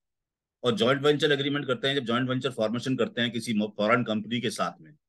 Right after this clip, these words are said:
कोई एमएनसी है या कोई फॉरेन कंपनी है, विदेशी कंपनी है, उसके साथ जॉइंट वेंचर एग्रीमेंट करते हैं, तो वो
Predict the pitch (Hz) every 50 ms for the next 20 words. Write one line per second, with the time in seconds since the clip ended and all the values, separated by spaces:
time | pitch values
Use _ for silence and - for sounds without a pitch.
0 | _ _ _ _ _ _ _ _ _ _ _ _ _ _ _ _ _ _ _ _
1 | - 117 120 123 117 104 107 117 117 113 - 127 120 107 104 104 104 107 104 104
2 | 104 104 104 107 110 107 - 98 101 104 110 107 104 98 98 95 98 104 110 104
3 | 95 98 98 92 95 92 101 101 - 110 101 101 90 90 85 95 98 95 95 98
4 | 98 92 85 - - 113 113 101 104 104 107 104 107 104 104 110 98 92 98 101
5 | 101 98 95 - 92 - _ - 95 85 85 101 - - _ _ _ _ _ _
6 | _ _ _ _ _ _ - 160 156 131 117 139 156 180 196 190 180 - -